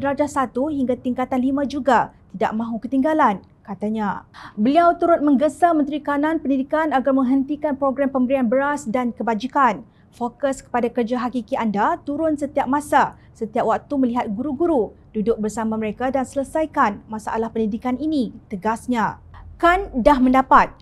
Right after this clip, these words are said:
Sewajarnya setiap tindak tanduk menteri yang dilihat sangat cacar merbah dan tidak mendatangkan faedah kepada rakyat dikecam dan disekolahkan. Ini sebagai pengajaran kepada mereka untuk lebih teliti dalam melaksanakan tugasan mereka.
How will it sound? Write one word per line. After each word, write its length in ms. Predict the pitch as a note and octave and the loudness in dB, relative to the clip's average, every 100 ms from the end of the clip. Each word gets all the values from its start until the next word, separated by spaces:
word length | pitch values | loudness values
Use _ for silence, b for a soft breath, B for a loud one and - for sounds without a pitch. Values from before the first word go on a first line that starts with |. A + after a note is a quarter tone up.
| - - | -20 -16
Sewajarnya 640 | - A3+ A3 A#3+ B3+ D#4+ | -2 2 2 2 2 0
setiap 400 | D#4 B3 C#4 - | 0 0 0 0
tindak 240 | B3 B3+ - | 0 -2 0
tanduk 320 | C4 C#4+ B3+ | 0 0 2
menteri 400 | B3+ A#3+ D4 D4 | 0 0 -4 0
yang 80 | A#3+ | -2
dilihat 480 | A3+ C4+ C#4 B3+ | -2 -2 -2 -4
sangat 320 | - C4 B3+ - | -4 -4 -4 -6
cacar 320 | D4+ D#4 - E4 | -6 -6 -2 0
merbah 540 | D#4+ C4+ C#4+ D3 - b - | 2 6 6 6 0 b -4
dan 160 | G#3+ | -2
tidak 260 | G#3+ G#3+ A3 G#3+ | -2 -2 0 0
mendatangkan 560 | A3 G#3+ A#3+ A#3+ B3+ | -2 -2 -4 -2 -2
faedah 400 | - A#3 A#3+ A#3 | -2 -4 -2 -4
kepada 340 | - A3+ A3 A#3 | -4 -4 -2 -4
rakyat 380 | G#3+ A3 C#4 A#3 | 0 0 -2 -6
dikecam 640 | D#4 G#3 F4 - C#4 G#3 - | -8 -2 -4 0 0 0 -4
dan 180 | F#3 G#3+ G3 | -4 -2 -2
disekolahkan. 800 | G3 G#3 G#3+ B3 - C4+ G3+ - b b b b | -4 0 0 0 2 2 2 -4 b b b b
Ini 160 | A3 | -4
sebagai 320 | G#3 G3+ G#3 G#3+ | -4 -4 -4 -4
pengajaran 480 | A3 G#3+ B3 C#4 C4+ | -4 -2 0 0 0
kepada 220 | B3+ B3+ | 0 0
mereka 300 | C4 C4 D4 C#4 | 0 0 0 0
untuk 240 | C4 C4+ | 2 2
lebih 240 | B3+ A#3+ C4 | 2 0 -2
teliti 400 | B3+ C#4 D#4 D#4+ | -4 -4 -4 -2
dalam 320 | B3+ B3 A#3+ | 0 0 -2
melaksanakan 640 | - A#3+ B3+ B3+ B3+ G#3 | -4 -4 -4 -2 -2 -2
tugasan 560 | - G3+ A3+ A3 A3+ G#3 | -6 -4 -4 -4 -4 -2
mereka. 500 | A3 G#3+ A3 D#3+ | -2 0 0 0